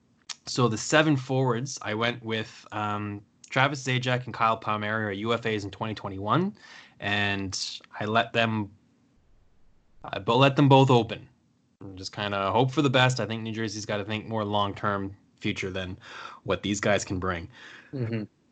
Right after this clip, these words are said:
Speaker 1: So I got a lot of young guys protected here. Miles Wood, Pavel Zacha, uh, Joseph Anderson,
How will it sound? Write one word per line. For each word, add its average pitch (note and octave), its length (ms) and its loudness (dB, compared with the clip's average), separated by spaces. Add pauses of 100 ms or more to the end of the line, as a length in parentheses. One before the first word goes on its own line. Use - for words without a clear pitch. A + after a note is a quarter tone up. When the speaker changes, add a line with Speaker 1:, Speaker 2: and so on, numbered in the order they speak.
(180)
Speaker 1:
So - 180 4
I B2+ 80 8
got C3+ 120 10
a C#3 40 10
lot D#3 200 10
of D3+ 60 6
young C#3 240 4
guys G#2 260 0
protected G2 440 -10
here. F2+ 320 -10
Miles C3 420 2
Wood, A#2 340 0
Pavel A#2 380 0
Zacha, G#2+ 560 -6 (380)
uh, G2 480 -8 (1200)
Joseph B2 340 2
Anderson, A2 680 -2